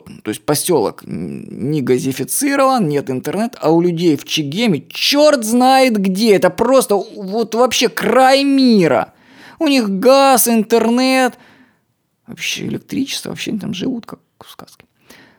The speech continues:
И там, и там ты доезжаешь до Чегема и думаешь, что это конец, а там дальше поселки, поселки, поселки. То есть,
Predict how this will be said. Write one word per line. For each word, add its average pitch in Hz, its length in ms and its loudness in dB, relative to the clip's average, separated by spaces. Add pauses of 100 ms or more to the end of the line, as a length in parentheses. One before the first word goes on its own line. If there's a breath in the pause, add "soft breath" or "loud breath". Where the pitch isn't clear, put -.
(200 soft breath)
И - 100 -4
там, 214 180 6
и 208 140 -2
там 208 240 2
ты 202 80 -4
доезжаешь 196 400 4
до 180 100 -4
Чегема 226 380 0
и - 20 0
думаешь, 185 240 2
что 185 80 -4
это 175 80 -4
конец, 214 240 -2
а 151 60 -4
там 180 180 0
дальше 170 340 2
поселки, 233 720 -2
поселки, 214 800 -2
поселки. 196 520 -4
То - 80 -4
есть, 175 120 -4